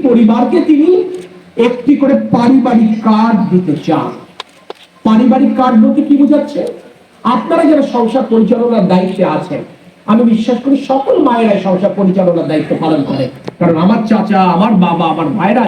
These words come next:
যারা উপার্জন করেন তারা তো সংসার চালান না, তাদের উপার্জিত অর্থ আপনাদের হাতে তুলে দেন,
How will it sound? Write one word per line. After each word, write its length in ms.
যারা 160
উপার্জন 420
করেন 200
তারা 220
তো 40
সংসার 360
চালান 320
না, 80
তাদের 200
উপার্জিত 440
অর্থ 180
আপনাদের 380
হাতে 200
তুলে 220
দেন, 100